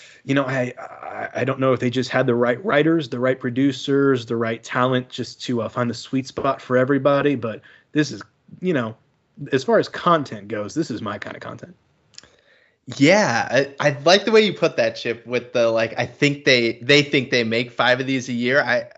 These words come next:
Speaker 2: I'm sure they probably do. I mean, as many jokes as there are about how Netflix picks its shows and movies, I think they are actually, to a certain extent, trying to make things that are good for the most part, or, like,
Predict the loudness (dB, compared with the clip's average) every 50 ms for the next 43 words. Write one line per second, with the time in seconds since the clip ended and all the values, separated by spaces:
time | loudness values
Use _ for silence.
0 | _ _ _ -14 -12 -10 -10 -8 -6 -4 -2 -2 -2 0 2 2 2 2 2 -2
1 | -2 -2 -4 -4 -4 -4 -2 0 0 2 2 2 2 2 2 0 0 0 -2 -2
2 | -2 -4 -4 -4 -6 -6 -6 -6 -6 -8 -8 -6 -8 -10 -6 -4 -4 -2 0 0
3 | 0 0 0 0 0 0 0 0 -2 -6 -10 -20 -20 _ _ -4 -2 0 0 0
4 | 0 -2 -2 -4 -4 -4 -6 -6 -8 -12 -10 -4 -4 -4 -4 -4 -10 -16 -18 -20
5 | _ _ _ _ -14 -10 -6 -2 2 4 4 4 4 0 -2 -2 -2 -2 -2 0
6 | -2 -4 -4 -6 -6 -6 -4 -2 0 2 4 6 6 6 6 6 4 2 0 -2
7 | -4 -6 -4 -4 -4 -6 -6 -4 -4 -6 -6 -6 -6 -2 2 2 2 0 0 -10
8 | -6 -2 0 0 0 0 0 -4 -6 -8 -4 -4 -2 -4 -4 -6 -10 _ _ _
9 | _ _ _ _ _ _ _ _ _ -2 -2 -2 -2 -2 -2 0 0 0 0 -2
10 | 0 0 0 -2 -2 -2 0 0 0 0 -2 -6 -12 _ _ _ _ _ _ _
11 | _ -4 -2 0 0 0 0 0 -2 -2 -2 -4 -8 -2 0 0 0 0 -2 -2
12 | 0 2 2 4 4 4 4 2 2 -2 -10 _